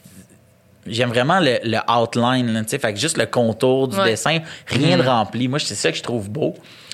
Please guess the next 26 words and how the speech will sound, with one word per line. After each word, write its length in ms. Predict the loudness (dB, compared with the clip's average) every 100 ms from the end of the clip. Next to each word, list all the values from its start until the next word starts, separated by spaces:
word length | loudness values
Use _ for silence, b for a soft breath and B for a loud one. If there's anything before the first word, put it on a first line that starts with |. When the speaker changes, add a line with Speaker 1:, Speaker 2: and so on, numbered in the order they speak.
| B -2
Speaker 1:
Puis, 320 | 4 4 4 2
euh, 240 | 2 2 0
il 60 |
y 40 | -2
en 80 |
a 60 | 0
un, 40 |
c'est 120 | 0 0
un 100 | 0
cornichon, 600 | 0 2 2 2 2 0
c'est 160 | -2
genre 140 | -2 0
Monsieur 320 | 0 0 0
Cornichon, 480 | 2 0 0 0 0
puis 60 | 0
je 40 |
fais, « 140 | -4 -4 B B B
Hein, 180 | 0 2
c'est 160 | 2 2
donc 180 | 2 4
bien 140 | 2
drôle, 420 | 2 2 4 2 2
je 120 | -2
ferais 180 | -2 -2
faire 240 | 2 0
ça, 480 | 0 -2 2 2 2